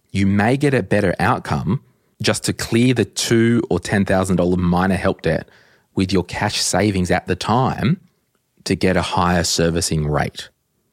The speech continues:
Where if you had that hundred thousand dollars help debt, well, throwing ten thousand dollars in there isn't moving the needle on the servicing.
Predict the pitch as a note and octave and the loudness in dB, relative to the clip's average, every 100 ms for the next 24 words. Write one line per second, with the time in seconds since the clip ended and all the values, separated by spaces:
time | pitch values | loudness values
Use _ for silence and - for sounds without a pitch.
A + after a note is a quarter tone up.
0 | _ _ _ _ - F#2 G#2 E2 C#2+ F#2 | _ _ _ _ -4 0 2 2 0 -2
1 | - E2+ G#2+ F#2 E2 D#2 - G#2 E2 - | -2 -2 -2 -2 -2 -2 -2 0 0 0
2 | G#2 C#3+ C3+ F2+ D2 D2+ - D#2 - C2+ | 0 0 0 0 0 -2 -2 -4 -4 -2
3 | - - _ _ _ _ _ _ F2+ E2+ | -2 -4 _ _ _ _ _ _ 0 2
4 | E2 - G2+ F#2+ - F2+ E2+ E2 D#2+ D#2+ | 0 0 0 0 0 -2 2 0 0 0
5 | D#2 C#2+ D2+ E2+ E2 - F2+ C3 _ _ | 0 0 2 2 2 0 -2 -4 _ _
6 | _ _ _ _ _ F#2 F#2 F2+ E2+ E2 | _ _ _ _ _ 0 0 0 0 2
7 | D#2+ D#2+ D#2 D2+ D2+ D#2 D#2 D2+ - - | 2 2 2 2 0 0 0 0 -2 -8
8 | _ - - D2+ D2 - - | _ -4 -2 -2 -2 -6 -10